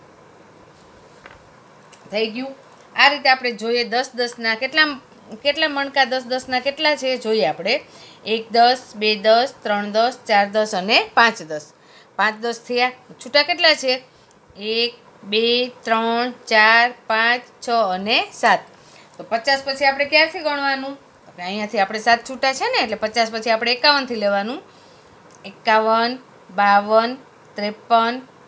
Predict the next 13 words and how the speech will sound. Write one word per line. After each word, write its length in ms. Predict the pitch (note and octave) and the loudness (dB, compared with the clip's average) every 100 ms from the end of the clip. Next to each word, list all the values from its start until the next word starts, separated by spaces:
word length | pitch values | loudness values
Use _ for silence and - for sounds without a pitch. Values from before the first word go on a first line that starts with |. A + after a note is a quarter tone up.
| - | -8
ચોપન, 580 | G#3+ G#3+ - A3+ A3+ A#3+ C#4 - - | -6 -6 0 2 2 0 -6 -20 -10
પંચાવન, 640 | - G#3+ G#3+ A3+ A3+ A#3 A#3+ C4+ - - | -2 -2 2 2 4 2 0 -4 -16 -8
છપ્પન 500 | - A#3+ - - A#3 A#3 F3 | -2 -2 0 4 4 4 -8
અને 240 | G3 A#3 F4 B4+ - _ - | -4 4 4 2 -8 _ -8
સત્તાવન. 440 | A#3 A3+ F3 D#3+ F3 | -8 -4 -6 -6 -6
કેટલા 260 | B3+ C4+ D4 C#4 | -6 0 0 0
થયા? 300 | C4+ C4+ C4+ - - _ - | -2 0 -2 -10 -20 _ -14
અહીંયા 280 | G#3 A#3 A3 | -8 -4 -4
આપણે 240 | F#3 G#3 | -4 -6
લખી 300 | G#3+ G#3 C4+ G#3+ | -6 -6 -8 -8
નાખશું 440 | F3 E3+ - C4 G#4 A4 - - - - | -8 -10 -8 -4 -4 -6 -20 -20 -20 -12
પાછળે 360 | E3+ F3 G3+ G3 | -12 -10 -10 -6
સાતડે 400 | F3+ G3 A3 | -6 -4 0